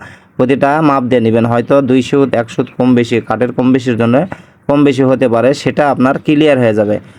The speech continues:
যদি এইভাবে মাপটা দিয়ে নেন, সেক্ষেত্রে কিন্তু আপনার মাপটা ক্লিয়ার হয়ে যাবে। এখানে আমাদের আছে এখন প্রায় তিরিশ ইঞ্চিতে আমাদের তিন সুতা কম আছে, মানে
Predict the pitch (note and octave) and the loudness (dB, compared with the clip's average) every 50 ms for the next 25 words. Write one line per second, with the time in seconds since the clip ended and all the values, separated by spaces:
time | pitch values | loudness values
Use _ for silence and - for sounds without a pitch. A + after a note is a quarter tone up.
0 | - _ - A2+ A#2 A#2 A2 B2+ B2+ C3 C3 C3+ B2+ B2+ B2+ C3 B2+ B2 A#2+ - | -20 _ -4 -2 -2 0 2 2 2 2 2 2 2 2 2 2 0 -2 -2 -2
1 | - B2+ B2+ B2+ B2 A2+ G#2 B2 B2 A#2+ A#2+ A#2+ B2+ C#3 D#3 F3 - - C#3 B2 | 0 0 2 2 0 -2 0 0 0 2 2 2 2 0 0 -2 -2 -2 -2 0
2 | B2+ C3+ B2+ A2+ B2+ B2 C3 B2+ B2 A2+ C3+ C#3 D#3 G3+ - - - - - - | 0 -2 -4 -2 -2 0 0 0 0 0 0 0 0 0 -2 -6 -10 -20 -20 -20
3 | - - - A#2 A2+ B2 C3 C3+ C#3+ C3+ D#2+ A2 B2+ B2 A2 - - C#3 - - | -12 -6 -6 -2 0 0 0 0 0 0 0 0 0 -2 -2 -2 -4 -4 -2 0
4 | C#3 C3 B2 C3 B2+ A#2+ A#2+ A#2+ A2+ G#2+ A2 A2+ G#2+ A#2 C#3+ D#3+ D3+ - - A#2+ | 0 2 2 2 2 2 2 2 2 2 2 2 2 2 0 0 0 0 0 -2
5 | A2 A#2 C3 C3 C3+ C3 B2 A#2 A#2 A#2+ A#2+ A#2 A#2 A#2 A2+ A2+ A2+ B2 C3 C#3 | -2 -2 -2 0 0 0 0 0 0 0 0 2 2 2 0 -2 -2 0 0 0
6 | D3+ B3 G#3+ - - - - - _ _ - - A#2+ A#2 C3 C3 C3+ D3 D3+ B2+ | 0 0 -4 -8 -14 -20 -20 -20 _ _ -6 -6 -4 -2 -2 0 0 0 -2 0
7 | B2+ B2 B2 B2+ C3 C#3 D3+ F#3 F#3+ - - - _ _ _ _ _ _ _ _ | 0 0 0 2 0 0 -2 -2 -6 -10 -14 -20 _ _ _ _ _ _ _ _
8 | _ _ _ _ _ _ _ - - - B2+ C3 C#3+ B2+ A2+ C3+ C#3 B2+ A#2 C3 | _ _ _ _ _ _ _ -6 -4 -2 0 0 0 0 0 0 -2 0 0 -2
9 | C3 B2+ C#3 C#3 C3 B2 B2 B2 A#2 C3 C#3+ D#3+ A3 A3 - - - - - - | -2 0 0 0 2 2 0 2 2 2 2 2 0 -4 -8 -14 -20 -20 -20 -20
10 | _ _ - C#3+ C#3+ C#3 C3+ - D#3 - - D3 D3 D#3 E3 F3 - - - - | _ _ -2 0 0 0 0 -2 -4 -2 0 0 0 0 -2 -4 -8 -12 -4 -2
11 | C3+ C#3 C3 B2 A2 G2 - A2 G2+ - - _ _ _ _ _ _ _ _ _ | 0 2 2 2 0 -2 -2 -4 -4 -4 -6 _ _ _ _ _ _ _ _ _
12 | _ - - A#2 B2 C3 C#3 | _ -4 -2 0 0 2 2